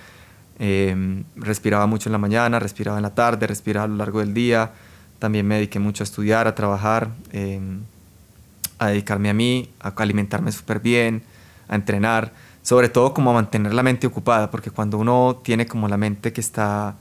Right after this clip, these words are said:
que está divagando y no, y no tiene como una tarea, eh, concreta, pues tus pensamientos se van hacia donde tú no quieres en ese momento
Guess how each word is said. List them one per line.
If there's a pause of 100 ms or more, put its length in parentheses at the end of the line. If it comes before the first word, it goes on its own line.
(460)
que
está
divagando
y
no,
y
no
tiene
como
una
tarea, (600)
eh,
concreta,
pues
tus
pensamientos
se
van
hacia
donde
tú
no
quieres
en
ese
momento